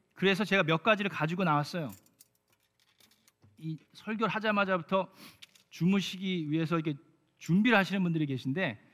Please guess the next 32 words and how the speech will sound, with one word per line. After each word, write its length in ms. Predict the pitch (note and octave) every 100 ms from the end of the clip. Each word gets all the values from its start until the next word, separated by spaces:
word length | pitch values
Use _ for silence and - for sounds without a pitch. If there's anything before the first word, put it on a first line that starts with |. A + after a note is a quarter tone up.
| _ _
이게 100 | F#3
다 140 | -
습관입니다, 800 | D#3 - B3 D4+ B3 F#3+ D#3 A2+
여러분. 340 | B2 C3+ B2 - _ _ _ _ _ _ _ _ _
그래서 160 | - D3
습관을 320 | - B3+ G#3+
깨야 220 | G3 A3
돼요. 180 | E3+ A2
자, 320 | C#3 F3+ D#3
첫 160 | - B3
번째 300 | D#4 C#4+ C4+
아이템, 380 | A3 A#3 A3+ C#3 F#2+ -
이게 180 | G3+
뭡니까, 440 | A3+ G#3+ B3+ C4 G#3
여러분? 360 | F#3+ E3+ C#3+ F2 _ _ _ _ _ _ _ -
이게 100 | G3+
뭐 180 | F#3 A3+
하는 140 | A#3
물건이죠? 500 | G#3+ G#3 G3+ G#3+ D4 - _ _ _ _ _ _ _ _ _ _ _ _ _ _ _ _ _ -
옷걸이죠. 680 | E3+ F3 A#3+ A3+ G3+ A#3 G#3
이게, 160 | F#3
이거는 400 | F#3 F#3 A3 A3
옷을 320 | D#3 F#3 A3
거는 500 | F#3 D#3 F3 F3+ D#3+ A3 - _ D#3
용도로 600 | F3 F#3+ F#3 F#3+ C#4 -
디자인이 500 | E3 E3+ G3 G3 G3
그렇게 280 | F3 F3 F3+
돼 120 | D#3+
있고 200 | D3+ G3+
그거를 460 | F#3+ - D#3 G3 F3+
위해서 260 | D#3+ E3+ F3
만들었습니다. 640 | C3+ C3 C3+ - A#2 F#2